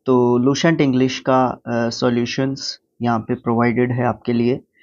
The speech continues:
कॉमन एरर का, जो कि किसी भी बेसिक एग्जाम के लिए भी मतलब एक दो क्वेश्चंस का वेटेज जरूर रहता है। अ,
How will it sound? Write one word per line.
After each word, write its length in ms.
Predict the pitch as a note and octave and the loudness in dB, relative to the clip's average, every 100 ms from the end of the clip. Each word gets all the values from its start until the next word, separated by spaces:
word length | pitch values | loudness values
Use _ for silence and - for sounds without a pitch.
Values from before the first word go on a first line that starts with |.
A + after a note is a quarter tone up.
| _ _ - | _ _ -2
कॉमन 260 | C3+ D3 | 2 4
एरर 280 | D3+ A#2+ A2 | 4 2 -2
का, 280 | G#2 G2 - _ _ A#2+ | -4 -10 -12 _ _ -8
जो 180 | A#2+ A#2+ | -4 -4
कि 480 | - B2 B2 B2 A#2+ | -2 -2 0 -2 -4
किसी 240 | C3 C#3 | -2 0
भी 140 | C3 C3 | 0 0
बेसिक 440 | A#2+ A2+ C3 B2+ | 0 0 -2 -2
एग्जाम 340 | B2 A#2+ A#2+ | -2 0 0
के 120 | A#2 A#2+ | 0 -2
लिए 240 | A#2+ A#2+ | 0 0
भी 340 | A2+ B2 A#2 - - - - | 0 0 0 -4 -20 -18 -6
मतलब 320 | B2 A#2 B2 | -4 0 2
एक 180 | B2 B2 | 2 0
दो 120 | B2 | -2
क्वेश्चंस 480 | - A#2+ - B2 A2+ | -2 -4 -2 -4 -4
का 100 | - | -4
वेटेज 460 | A#2 A2+ A#2+ A2+ - | -4 -2 -4 -4 -2
जरूर 280 | B2+ C3+ A2+ | 0 2 0
रहता 260 | G#2 A2+ | -4 -4
है। 120 | B2 - _ _ _ - _ B2 | -6 -6 _ _ _ -20 _ -2
अ, 200 | A#2+ | 0